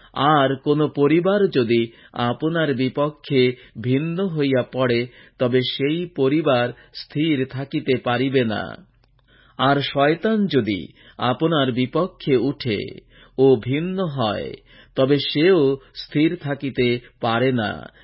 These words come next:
কিন্তু তাহার শেষ হয়। আর অগ্রে সেই বলবান ব্যক্তিকে না বাঁধিলে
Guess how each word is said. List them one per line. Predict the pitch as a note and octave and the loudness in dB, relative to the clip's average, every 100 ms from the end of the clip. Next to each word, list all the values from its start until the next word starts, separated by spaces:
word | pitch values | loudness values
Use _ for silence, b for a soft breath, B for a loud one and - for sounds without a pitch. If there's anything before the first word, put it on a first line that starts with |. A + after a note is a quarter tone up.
| b | b
কিন্তু | C3+ C#3+ D3 C3+ B2 A#2+ B - | -2 0 0 0 -2 -4 B -4
তাহার | B2+ C3 B2+ A#2 | -2 0 -2 -2
শেষ | - - D3+ E3+ - | -4 -4 -2 -4 -8
হয়। | - G#2 G2+ - - _ _ _ _ b - | -8 -6 -6 -10 -16 _ _ _ _ b -2
আর | B2+ C3 | 0 0
অগ্রে | - C#3 F3 G3 F#3+ D3 | 2 2 2 2 2 2
সেই | C3+ C#3+ C#3 | 0 0 0
বলবান | B2+ B2+ C#3 E3+ E3+ D#3 C3 | 0 0 2 2 0 -2 0
ব্যক্তিকে | C#3 D3 _ F3 E3+ C3 B2 B B | 0 -2 _ -6 2 2 2 B B
না | A2+ A2+ A#2 C3 C3+ | -4 -2 0 -2 -2
বাঁধিলে | A#2+ B2 D#3 F3+ B2 F#2 D#2 | -4 -4 -2 0 0 -2 -8